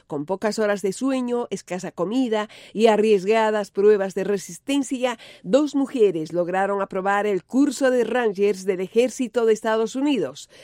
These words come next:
Según un reporte de las Fuerzas Armadas, de un total de diecinueve aspirantes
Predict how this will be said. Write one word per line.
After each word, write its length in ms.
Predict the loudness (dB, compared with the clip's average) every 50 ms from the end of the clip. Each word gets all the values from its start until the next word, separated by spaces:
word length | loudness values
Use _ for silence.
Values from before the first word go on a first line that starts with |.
| -20 -20 -20 -20 -20 -20 -8
Según 420 | -4 -2 -2 0 0 0 0 -2 -2
un 180 | -2 -2 0 0
reporte 580 | 2 0 0 2 4 2 2 2 0 -4 -2
de 120 | 0 0 0
las 180 | -2 -2 -2
Fuerzas 340 | 2 2 4 4 2 -2 -6
Armadas, 640 | -8 -8 -6 -2 -2 0 0 0 -2 -4 -6 -8 -12 -20 -20 -20 -20 -8 0
de 120 | 2 4 4
un 120 | 4 2
total 560 | -2 -4 -4 -2 -2 -2 -2 -4 -4 -6 -4 -2
de 100 | -2 -2
diecinueve 800 | -2 -2 -4 -4 -4 -4 -6 -4 0 2 2 2 4 2 0
aspirantes 840 | 0 -2 -10 -10 -4 -2 0 0 0 0 -2 -2 -2 -4 -4 -4 -10